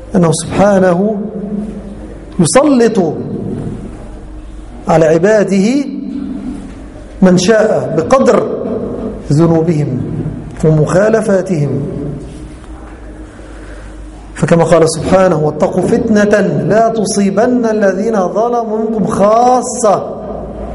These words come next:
وقال عز وجل: <laughs> "أولما أصابتكم مصيبة قد أصبتم مثليها قلتم أن هذا؟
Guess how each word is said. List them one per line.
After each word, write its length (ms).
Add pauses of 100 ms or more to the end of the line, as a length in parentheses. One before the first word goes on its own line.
(600)
وقال 300
عز 220
وجل: 540 (500)
<laughs> 680
"أولما 500
أصابتكم 640
مصيبة 580 (1040)
قد 160
أصبتم 600
مثليها 520
قلتم 420
أن 220
هذا؟ 520